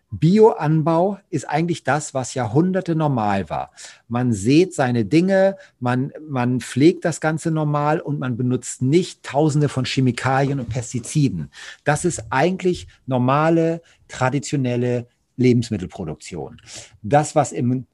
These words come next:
ko-, im sogenannten konventionellen, normalen Lan-, Anbau heutzutage läuft, dass man zigfach Pestizide einsetzt und so weiter, das ist das, was unnormal ist und was, äh, ja,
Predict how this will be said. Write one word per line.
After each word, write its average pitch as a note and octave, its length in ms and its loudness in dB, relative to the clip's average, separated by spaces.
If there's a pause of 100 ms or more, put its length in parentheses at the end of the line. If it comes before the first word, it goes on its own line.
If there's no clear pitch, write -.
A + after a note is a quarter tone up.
ko-, - 140 -2
im E3 380 -4
sogenannten B2 460 2
konventionellen, A#2+ 840 0
normalen A2 600 0 (120)
Lan-, A2 260 0
Anbau G#2+ 420 0
heutzutage G2 520 -2
läuft, D#2+ 420 -6
dass A2+ 160 -2
man A2 280 -2 (500)
zigfach - 680 -2
Pestizide D3+ 720 -2
einsetzt A#2+ 500 -4
und A2+ 120 -4
so A#2 140 -4
weiter, A2 440 0 (280)
das C#3 360 0
ist - 180 -6
das, A#2 180 -2
was G#2 140 -4
unnormal G2 640 0
ist - 160 -16
und A2+ 180 -2
was, G2 300 -2 (100)
äh, F2+ 400 -6
ja, F2+ 240 -2